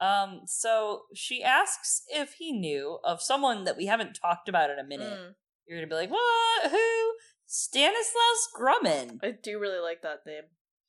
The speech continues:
Speaker 1: I, it's a
Speaker 2: It's
Speaker 1: fun
Speaker 2: fun to
Speaker 1: name.
Speaker 2: say. Like
Speaker 1: Um,
Speaker 2: Cancer Bjorn.
Speaker 1: so, Cancer Bjorn. Lee Scoresby has heard of Stanislaus Grumman, and he tells her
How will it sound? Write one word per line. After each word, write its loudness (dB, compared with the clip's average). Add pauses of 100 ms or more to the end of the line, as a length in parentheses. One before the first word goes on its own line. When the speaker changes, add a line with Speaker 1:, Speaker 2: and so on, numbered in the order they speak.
(920)
Speaker 1:
I, 2 (100)
it's -2
a 2
Speaker 2:
It's 0
Speaker 1:
fun 4
Speaker 2:
fun 0
to -4
Speaker 1:
name. -4
Speaker 2:
say. -4 (100)
Like -2
Speaker 1:
Um, 6
Speaker 2:
Cancer 0
Bjorn. -2
Speaker 1:
so, -4 (1200)
Cancer -4
Bjorn. -8 (600)
Lee 0
Scoresby -2
has 4
heard -4
of -4
Stanislaus -4
Grumman, -4
and -8
he -8
tells 0
her -4